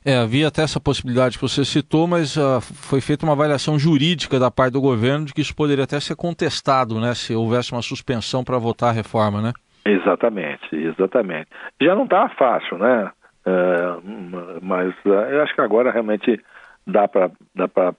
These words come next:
Speaker 2: é, trabalhar com a hipótese de que, é, ela vai ficar pro próximo governo. E como tal, a primeira consequência é que a reforma a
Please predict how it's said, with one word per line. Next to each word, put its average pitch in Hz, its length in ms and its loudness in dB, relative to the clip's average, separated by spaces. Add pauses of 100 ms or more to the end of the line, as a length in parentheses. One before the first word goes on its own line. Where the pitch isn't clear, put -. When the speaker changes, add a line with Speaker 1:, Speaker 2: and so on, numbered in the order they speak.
(160)
Speaker 2:
é, 90 580 -4
trabalhar 104 400 4
com - 120 0
a 107 40 4
hipótese 98 580 0
de 104 120 0
que, 98 380 2 (440)
é, 95 220 2
ela 98 200 4
vai 92 160 2
ficar 92 420 0
pro 110 160 0
próximo 101 400 0
governo. 101 420 2 (580)
E 156 120 6
como 107 380 2
tal, 117 640 2 (360)
a - 80 -6
primeira 120 500 2
consequência 107 920 0
é 101 180 4
que 131 600 2 (140)
a - 20 0
reforma 104 640 2
a - 60 -4